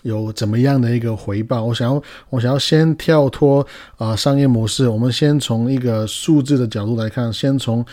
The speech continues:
呃，回报来看这个公司。我们都知道这个公司其实是非常非常棒的，因为这个公司呢，基本上，呃，好像什么都会做一点，对不对？什么，什么都会做，right？可是呢，呃，什么都，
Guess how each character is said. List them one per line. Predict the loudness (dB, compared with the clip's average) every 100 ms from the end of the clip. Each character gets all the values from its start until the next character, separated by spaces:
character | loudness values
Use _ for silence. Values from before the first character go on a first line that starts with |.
| -16 -18 -10
呃， | -8
回 | -4 -2
报 | 0 0
来 | 0 -4
看 | -6 -4 -4
这 |
个 | -4
公 | -4 -6 -6
司。 | -6 -6
我 |
们 | -2
都 | 0
知 | 2 6
道 | 6
这 | 8
个 | 4
公 | 4 2
司 | 2
其 | 2
实 | 2
是 | 2 0
非 | 2 0
常 | 2
非 | 0
常 | 0 -2
棒 | -2
的， | 0
因 | 0 2
为 | 0 -2 -10 -20
这 | 0 2
个 |
公 | 4 0
司 | 2
呢， | 2 2
基 | 4 2
本 | 4
上， | 2 2 0 -4 -16 -12
呃， | -6 -4
好 | -2 2
像 | 4 4
什 | 4
么 | 4
都 | 4
会 | 6 6
做 | 6 6
一 | 6
点， | 2
对 | 2
不 | 2
对？ | 2
什 | 2
么， | 4 2
什 | 2 0
么 | 2
都 | 4
会 | 4 2
做， | 2 2
right？ | 2 2
可 | 0
是 | 2
呢， | 4 4 0 -12 -8
呃， | -4 -2 -2
什 | 0
么 | 2
都， | 6 6